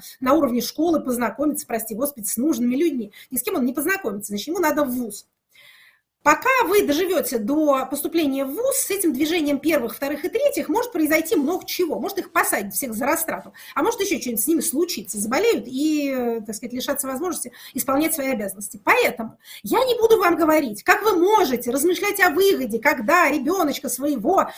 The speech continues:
какая же мать согласится отдать, вот это вот все, чтобы ненасытное чучело бедную крошку замучило. Мы этим не занимаемся. Я вам скажу другое.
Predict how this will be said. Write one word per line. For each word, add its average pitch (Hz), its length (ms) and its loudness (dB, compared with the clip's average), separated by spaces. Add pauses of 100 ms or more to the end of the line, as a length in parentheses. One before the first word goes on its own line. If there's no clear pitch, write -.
(140)
какая 294 260 0
же 285 100 0
мать 320 180 2
согласится 269 540 -2
отдать, 285 400 2
вот 240 160 -6
это 240 160 -6
вот 220 160 -8
все, 381 180 -6
чтобы 240 200 -6
ненасытное 254 500 -4
чучело 349 400 -4 (260)
бедную 320 300 2
крошку 294 300 -2
замучило. 247 480 -2
Мы 269 100 -2
этим 466 220 0
не 403 80 2
занимаемся. 381 560 -2 (320)
Я 359 80 0
вам 508 80 -2
скажу 370 260 -2
другое. 285 480 -2